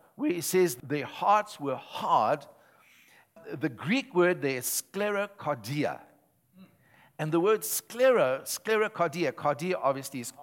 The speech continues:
cardia, but the word sclero is where we get our English word sclerosis from, which means hardened tissue, callous tissue. So Jesus was saying, the reason is, is because you have got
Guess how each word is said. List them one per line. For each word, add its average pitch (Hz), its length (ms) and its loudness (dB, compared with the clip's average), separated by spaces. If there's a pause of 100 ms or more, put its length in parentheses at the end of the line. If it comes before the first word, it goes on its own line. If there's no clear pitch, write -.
(100)
cardia, 156 600 4 (440)
but 156 140 0
the 185 60 2
word 208 200 4
sclero 147 920 -2
is 139 140 -6
where 165 120 2
we 170 120 2
get 156 160 2
our 160 220 6
English 208 340 -8
word 156 180 -6
sclerosis 160 840 0
from, 104 360 -8 (640)
which 160 260 0
means 175 280 -2
hardened 175 600 4
tissue, - 380 -8 (1000)
callous 196 500 2
tissue. 220 360 -6
So 160 160 -4
Jesus 214 540 -2
was 160 140 -4
saying, 135 360 4 (420)
the 147 180 2
reason 220 460 2
is, 143 240 -2
is 139 100 -8
because 165 540 2 (300)
you 208 260 -2
have 160 260 -6
got 113 340 -2